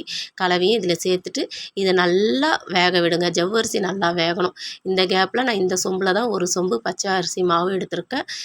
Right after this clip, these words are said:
இதை வந்து ஒரு ரெண்டு சொம்பு தண்ணி ஊத்தி கரைச்சிக்குங்க. உப்பு தேவையான அளவுக்கு போட்டுக்குங்க. வா-, அது வேகிற க-, கேப்ல ஒரு பூனம் சரியை தண்ணியில நல்லா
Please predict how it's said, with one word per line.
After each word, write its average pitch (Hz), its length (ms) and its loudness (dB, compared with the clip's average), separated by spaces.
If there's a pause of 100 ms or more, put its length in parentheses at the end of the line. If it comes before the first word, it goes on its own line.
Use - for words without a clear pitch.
(100)
இதை 214 220 0
வந்து 208 260 2
ஒரு 220 140 2
ரெண்டு 180 220 2
சொம்பு 180 280 0
தண்ணி 185 320 2
ஊத்தி 190 360 -2
கரைச்சிக்குங்க. 180 640 -2 (340)
உப்பு - 320 -6
தேவையான 190 480 2
அளவுக்கு 175 340 0
போட்டுக்குங்க. 190 540 -4 (460)
வா-, 202 340 2
அது 196 260 0
வேகிற 240 420 4
க-, 180 380 2
கேப்ல 190 380 2
ஒரு 202 240 2
பூனம் 262 360 0
சரியை 185 480 2
தண்ணியில 196 400 0
நல்லா 190 320 2